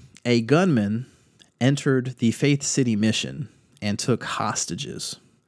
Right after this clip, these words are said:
So this is the scenario. You have a hundred people being taken hostage. A student at the mission somehow decided that he was not gonna put up with this and actually wrestled the gunman and got the gun away from him.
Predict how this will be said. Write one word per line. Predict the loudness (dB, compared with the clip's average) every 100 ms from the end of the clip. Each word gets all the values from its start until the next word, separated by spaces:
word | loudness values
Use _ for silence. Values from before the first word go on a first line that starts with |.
| -20 -20 _ _
So | -8 0
this | 2 2
is | -2
the | -2
scenario. | 0 0 2 2 0
You | 0
have | 0 0
a |
hundred | -2 0 0 0 -2
people | 2 0 0 -12 -14 _ _
being | -4 -2 -2
taken | -2 -2 0 -4
hostage. | -4 -4 -4 -8 -12 -14 -16 _ -20 -20 -20 _ -6
A | -4
student | -2 -2 0 2 2 0 -2
at | -4 -2
the | -4
mission | -2 -2 -4 -8 -16 _ _ _ _ _
somehow | -6 -2 0 0 0 0 -2 -8 -16 -20 _ _ _ _ _
decided | -2 2 4 4 2
that | 2 0
he | 2
was | 2 2
not | 2 0 0
gonna | -2 0
put | 2 4
up | 4 2
with | -2
this | -2 -2 0
and | 0
actually | 0 0 -2
wrestled | 0 0 2 2 0
the | -2
gunman | -2 0 2 2 0
and | -2 0
got | 0 0 -2
the | -4
gun | 2 4 4
away | 4 2 2
from | 0 -2 -2
him. | -2 -4 -10